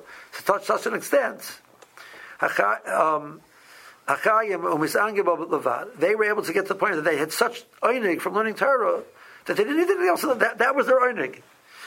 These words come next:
Gemara, Gaon Mavilna, Zechor Levracha, Ha'aval Gaon Rabbi Akiva Eiger, Shemar Reifim Alav Ki Lefi Rifin Gufa Eno Yodem Hechel Uchai. The, the, the doctor said about Rabbi Akiva Eiger that he, he was, he was a treifa, and there's no way he should be able to <laughs> live.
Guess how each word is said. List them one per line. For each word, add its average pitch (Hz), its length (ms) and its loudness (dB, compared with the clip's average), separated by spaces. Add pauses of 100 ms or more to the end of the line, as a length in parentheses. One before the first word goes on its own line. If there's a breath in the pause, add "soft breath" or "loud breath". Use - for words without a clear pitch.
(120)
Gemara, 180 300 2
Gaon 160 200 -2
Mavilna, 190 420 2
Zechor 160 320 2
Levracha, 151 460 -2 (160 loud breath)
Ha'aval 160 260 0
Gaon 151 120 0
Rabbi 135 180 -2
Akiva 143 220 0
Eiger, 208 400 0 (260 loud breath)
Shemar 202 260 0
Reifim 220 220 0
Alav 175 300 0
Ki 180 100 -2
Lefi 170 300 0
Rifin 208 440 0
Gufa 190 340 0
Eno 190 120 0
Yodem 185 360 2
Hechel 147 320 0
Uchai. 131 260 -4 (480 loud breath)
The, 160 120 2
the, 160 100 -6
the 156 160 -2
doctor 185 340 0
said 190 160 0
about 180 120 4
Rabbi 143 140 -2
Akiva 165 180 2
Eiger 175 240 0
that 147 260 -2
he, 156 120 -4 (200)
he 196 140 -4
was, 170 160 0
he 160 180 -4
was 165 140 0
a - 40 -2
treifa, 165 520 2
and 269 80 -4 (220 loud breath)
there's 165 140 0
no 196 120 0
way 196 100 0
he - 100 -4
should 156 120 -2
be 180 80 2
able 165 120 0
to 160 340 -2
<laughs> - 120 -8
live. 147 400 -2